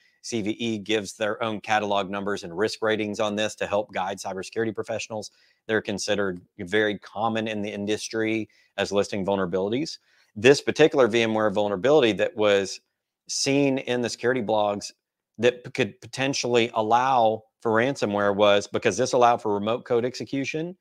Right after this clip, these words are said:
it's two years old. This could be the one. We don't know, but,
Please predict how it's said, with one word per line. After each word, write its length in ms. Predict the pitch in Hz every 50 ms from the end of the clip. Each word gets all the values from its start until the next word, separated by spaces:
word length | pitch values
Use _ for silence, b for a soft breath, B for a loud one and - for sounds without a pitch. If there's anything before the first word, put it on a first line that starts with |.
| _ _ _ _ _ _ _ _ - -
it's 180 | 110 95 -
two 240 | - - - - 131
years 440 | 131 127 123 120 117 113 107 92 113
old. 320 | 107 107 120 127 120 101
This 180 | 110 127 120 127
could 260 | - - 131 117 104
be 140 | 123 120 120
the 100 | 113 113
one. 320 | 104 120 131 123 110 104
We 80 | 107 117
don't 220 | 123 131 135 -
know, 640 | 120 120 127 151 160 127 110 101 98 98 98 98 - _ _ _ _ _ _ _
but, 260 | - 113 117 101 -